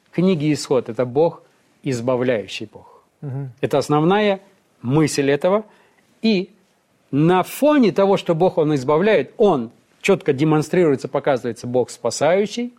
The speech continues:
Speaker 1: избавляющий от рабства, прощающий, любящий, в контексте семьи, э, Бог-ревнитель.
Speaker 2: И
Speaker 1: Он
Speaker 2: также
Speaker 1: Бог-целитель, Он беспокоится, а, даже о вашем теле. То есть не только беспокоится о вашем,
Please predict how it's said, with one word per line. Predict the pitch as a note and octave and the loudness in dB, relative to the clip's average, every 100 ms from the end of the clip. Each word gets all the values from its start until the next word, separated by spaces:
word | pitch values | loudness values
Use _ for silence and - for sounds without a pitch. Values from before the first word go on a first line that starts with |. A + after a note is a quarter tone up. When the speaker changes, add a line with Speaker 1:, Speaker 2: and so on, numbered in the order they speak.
| _ _ _ _ _ - | _ _ _ _ _ -10
Speaker 1:
избавляющий | A2 C#3+ D3+ D#3 C#3 D3 | -2 0 2 2 2 0
от | B2+ B2+ | 0 2
рабства, | F3+ G3+ - G#3 | 0 0 -2 -2
прощающий, | E3+ C#3 B2+ - F#3 G#3+ A3 G#3+ - G#3+ | -2 -2 -2 0 2 2 2 0 -2 -2
любящий, | D3+ A#2 E3 G#3+ G#3+ G3+ G#3+ G#3+ - - _ _ | -2 0 2 2 2 0 0 -2 -4 -20 _ _
в | - | -4
контексте | A#2 A#2+ D3 - | -2 0 0 0
семьи, | D#3 E3 D#3 G3 G#3+ - - | 0 0 2 2 2 -2 -6
э, | A#2 | 0
Бог-ревнитель. | D3+ D3+ D3+ C3+ E3 A3+ A#3 A3+ - - _ _ _ | 0 2 0 2 2 2 2 0 -2 -18 _ _ _
Speaker 2:
И | E3 | 0
Speaker 1:
Он | G3 A3 | 2 4
Speaker 2:
также | D#3 | 4
Speaker 1:
Бог-целитель, | G#3+ G3 - - A3 F#3+ G3+ G3+ | 2 2 -4 0 2 4 4 4
Он | F#3 F3 | 2 0
беспокоится, | D#3+ F#3+ - G3+ F#3 A#3+ C4+ B3+ - G#3+ | -2 -4 -2 -2 0 2 2 2 0 0
а, | G#3 F3 | 0 0
даже | D3 A3 G3 | 2 2 2
о | G#3 E3 | 0 0
вашем | D#3+ G#3 G#3+ G#3+ | 2 0 0 -2
теле. | - F3+ B2 G2 - _ _ _ _ _ | 0 0 0 -6 -14 _ _ _ _ _
То | F#3 | 0
есть | F3+ - | 0 2
не | D#3 | 0
только | E3 D4 D#4 - | 0 2 2 2
беспокоится | G#3+ F#3 - G#3+ G#3+ G3 E3 - | -2 -2 -2 0 2 2 2 0
о | E3+ D#3 | 0 2
вашем, | D#3+ F3 F3 D#3 | 2 2 2 0